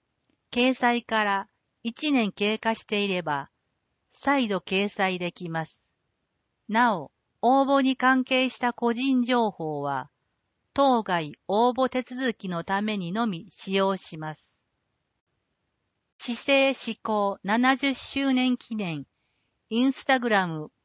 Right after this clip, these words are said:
今月の一枚。皆さんが撮影した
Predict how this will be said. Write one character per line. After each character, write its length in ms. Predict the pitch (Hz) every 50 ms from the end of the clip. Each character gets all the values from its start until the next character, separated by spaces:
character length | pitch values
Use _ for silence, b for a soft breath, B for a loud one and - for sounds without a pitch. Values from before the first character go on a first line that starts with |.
| _ _
今 300 | - - 220 254 262 254
月 260 | 247 262 247 - 254
の 140 | 247 240 240
一 260 | 233 226 - - 233
枚。 320 | 220 190 165 147 139 131 - _ _ _ _ _ _ _ _ _ _ _ _ _ _ _ _
皆 280 | - 208 233 262 294 285
さ 180 | - 262 247
ん 140 | 233 214 196
が 80 | 180 160
撮 280 | - 202 196 - -
影 280 | - 233 233 220 220 214
し 120 | - -
た 320 | - - 202 190 180 180